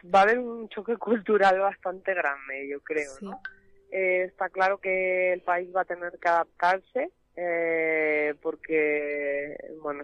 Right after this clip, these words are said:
Speaker 1: si no, yo creo que la carrera sería inviable que, que se diese allí. Pero nosotros también nos vamos a tener que, que adaptar un poco a, a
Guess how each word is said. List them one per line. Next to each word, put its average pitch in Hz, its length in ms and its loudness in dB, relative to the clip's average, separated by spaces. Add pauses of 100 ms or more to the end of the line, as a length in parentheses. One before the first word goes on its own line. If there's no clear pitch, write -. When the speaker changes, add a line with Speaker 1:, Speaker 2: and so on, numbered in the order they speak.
Speaker 1:
si 147 80 -8
no, 143 260 2
yo 147 160 2
creo 151 180 2
que 156 120 4
la 147 140 8
carrera 139 680 4 (100)
sería 156 260 0
inviable 147 420 0
que, 143 460 0 (180)
que 139 680 -6 (120)
se 147 100 0
diese 147 300 0
allí. 156 280 2 (760)
Pero 185 240 8
nosotros 175 440 -2
también 175 460 -2
nos 170 160 -6
vamos 165 240 -4
a 160 80 0
tener 151 480 -8
que, 139 1040 0
que 175 100 0
adaptar 156 600 2
un 160 120 -14
poco 160 360 2
a, 143 340 2 (160)
a 151 240 2